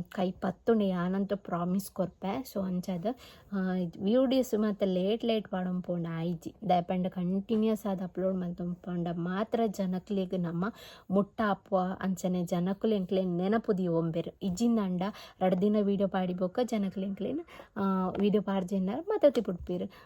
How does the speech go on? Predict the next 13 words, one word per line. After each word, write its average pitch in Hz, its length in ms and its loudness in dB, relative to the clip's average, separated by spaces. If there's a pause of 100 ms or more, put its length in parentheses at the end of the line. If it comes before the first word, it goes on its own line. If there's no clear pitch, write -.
(120)
ಅಂಚಾದ್ 190 460 -2 (280)
ನಿನ್ನ 220 240 2
ಹತ್ತಂದಾಂಡ 208 480 0
ಮಸ್ತ್ 202 380 -2
ಜಂತ 196 240 -2
ವಿಡಿಯೋ 190 380 2
ಉಂಡು 180 180 2
ಯಾನ್ 190 200 -2
ತೂವೊಂದು 180 320 -2
ಪೋಪೆ. 185 680 -2
ಈದಾಲ 185 440 2 (140)
ಬೇಜಾರಡ್ 185 1000 2 (320)
ಏಪತ್ತುಂಡಲ, 185 640 0